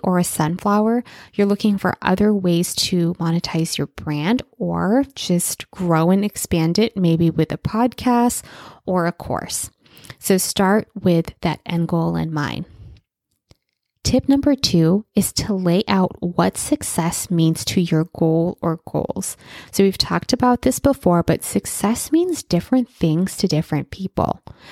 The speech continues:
So for example, if your goal is to create a consistent posting schedule for social media, your idea of success might be to post daily across TikTok, Instagram, and Twitter.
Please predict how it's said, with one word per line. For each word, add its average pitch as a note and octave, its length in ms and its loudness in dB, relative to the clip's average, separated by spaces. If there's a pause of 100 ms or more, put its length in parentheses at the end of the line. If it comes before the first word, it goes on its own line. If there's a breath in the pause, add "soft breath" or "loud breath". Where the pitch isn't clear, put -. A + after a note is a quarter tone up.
(180 loud breath)
So G3 180 0
for G3+ 300 0
example, E3+ 840 0
if G3 180 -2
your G3+ 100 0
goal F3 280 2
is G#3+ 160 0
to - 140 -4
create - 500 -2
a - 60 -14
consistent F3 720 -4
posting G3 400 2
schedule E3+ 440 0
for E3+ 140 -2
social F3+ 560 0
media, E3 600 0 (480 soft breath)
your F#3 360 2
idea G3+ 540 2
of - 180 0
success - 760 -2 (100)
might F3 260 0
be G3+ 120 -10
to - 160 0
post - 400 0
daily D#3 460 0
across - 520 -4
TikTok, - 680 -2 (120)
Instagram, E3+ 640 0
and E3 180 -10
Twitter. - 440 -6